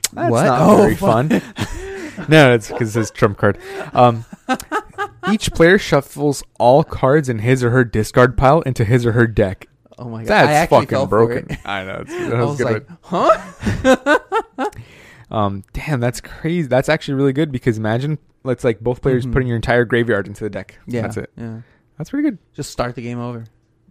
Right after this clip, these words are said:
Speaker 1: Basically. Um, or imagine, like, if your opponent doesn't have anything and you've gone through a bunch of combos, it's
Speaker 2: Mm-hmm.
Speaker 1: like, imagine in, in, like, putting that in, like, a synchro deck.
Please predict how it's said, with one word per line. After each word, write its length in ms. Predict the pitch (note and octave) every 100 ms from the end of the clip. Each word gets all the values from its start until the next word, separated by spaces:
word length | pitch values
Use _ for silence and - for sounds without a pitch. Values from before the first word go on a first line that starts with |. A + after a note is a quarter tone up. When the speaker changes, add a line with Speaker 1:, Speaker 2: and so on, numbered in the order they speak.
| _
Speaker 1:
Basically. 640 | - G2 G#2 A2 G#2 A2 A2 _ _ _ _ _ _
Um, 200 | G#2 G2+ A2
or 100 | B2
imagine, 380 | A#2+ D#3+ E3
like, 180 | C3 A2+
if 120 | C#3 B2+
your 60 |
opponent 260 | A2+ D3+ C#3
doesn't 220 | D3 C3
have 120 | D3+
anything 320 | F#3+ C3+ A2+
and 80 | A2
you've 140 | A2+ A2+
gone 180 | B2+
through 120 | C3+ C3
a 20 |
bunch 160 | B2+
of 80 | B2
combos, 320 | D3+ D#3+ A#2+ C#3
it's 40 | C3+
Speaker 2:
Mm-hmm. 100 | D3
Speaker 1:
like, 240 | C3+ - _ _ _
imagine 300 | - B2 C#3
in, 100 | C#3+ -
in, 120 | C3+
like, 140 | B2 A#2+
putting 200 | C#3+ C3
that 100 | A#2+
in, 60 |
like, 160 | A#2 G#2
a 20 |
synchro 380 | - B2+ A2+ F#2+
deck. 320 | F#2+ G2 _